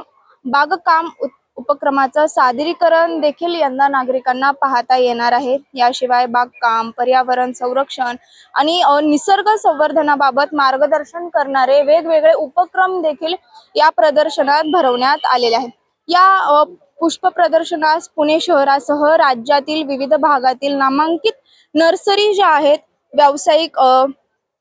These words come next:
बागकाम तज्ज्ञ आणि संस्थांचा सहभाग देखील या, अ, जो प्रदर्शन आहे त्यात होत असल्याचं आपल्याला पाहायला मिळते. विशेष म्हणजे यंदाचं जे पुष्प प्रदर्शन आहे हे ज्येष्ठ पर्यावरण तज्ज्ञ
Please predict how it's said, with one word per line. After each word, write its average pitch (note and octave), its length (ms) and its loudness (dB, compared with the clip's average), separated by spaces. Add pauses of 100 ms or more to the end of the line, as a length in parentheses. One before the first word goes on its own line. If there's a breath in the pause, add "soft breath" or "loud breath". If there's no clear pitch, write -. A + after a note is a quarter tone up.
(300)
बागकाम D4 720 0
तज्ज्ञ C4+ 280 -2
आणि D4 220 -2
संस्थांचा D4 800 -2
सहभाग D4 500 -2
देखील C#4+ 380 -4
या, C#4+ 140 2 (680 soft breath)
अ, B3 440 2
जो C#4+ 180 0
प्रदर्शन D#4 680 -2
आहे C4+ 220 -2
त्यात C#4 180 -2 (120)
होत C#4+ 280 -2
असल्याचं C4+ 440 -2
आपल्याला B3+ 540 2
पाहायला A#3+ 500 0
मिळते. A#3 280 -4 (460)
विशेष G4 360 0
म्हणजे E4+ 380 0
यंदाचं C#4+ 480 0
जे D#4+ 160 0
पुष्प - 360 -4
प्रदर्शन D4 580 0
आहे B3 260 0
हे B3+ 320 2
ज्येष्ठ C4+ 520 -2
पर्यावरण D4+ 800 0
तज्ज्ञ D#4+ 280 0